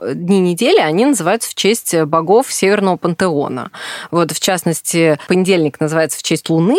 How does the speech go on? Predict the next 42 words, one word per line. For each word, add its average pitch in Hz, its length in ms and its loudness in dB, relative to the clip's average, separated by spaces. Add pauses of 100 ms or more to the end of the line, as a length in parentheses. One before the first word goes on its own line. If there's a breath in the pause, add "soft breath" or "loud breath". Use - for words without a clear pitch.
(120)
вторник 165 720 0 (100)
в - 140 -16
честь - 580 0
Тио, 180 540 2
сына 190 340 2 (120)
Одина, 196 340 2
бога 165 240 0
войны. 170 640 0
Среда 196 580 0
как - 240 -6
раз-таки 160 540 -4
это 165 360 -2
день 170 300 2
Одина. 165 580 -2 (120)
По-английски, 170 500 -2
да, 185 80 0
это 233 180 0
Wednesday, 226 720 2
Odin's 190 420 2
Day. 131 280 -2 (100)
Четверг — - 420 -2
это 156 120 -2
день 156 260 0
Тора, 190 460 2
пятница — 170 440 0
это 156 160 -4
день 156 220 2
Фрей. 147 480 -2 (320 loud breath)
Ну, 269 300 4
а, 165 360 4
э, 147 380 0
суббота, - 340 -2
воскресенье, 226 420 0
там 156 180 0
это 151 100 -4
Сатурн 175 480 0
и - 20 0
Солнце, 165 480 -2
тоже, 151 260 -2
опять 143 200 -4
же, 147 80 -6
планеты. 147 540 -4